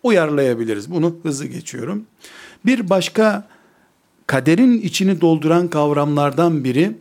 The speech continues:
Allah'ı zikretmektir. Zikir, İmam Gazali'nin enteresan bir tespiti var. Zikir, Allah'ı hatırlamaktır.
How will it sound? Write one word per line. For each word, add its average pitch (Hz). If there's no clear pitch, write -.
Allah'ı 139
zikretmektir. 113
Zikir, 214
İmam 151
Gazali'nin 139
enteresan 147
bir 123
tespiti 123
var. 151
Zikir, 165
Allah'ı 156
hatırlamaktır. 139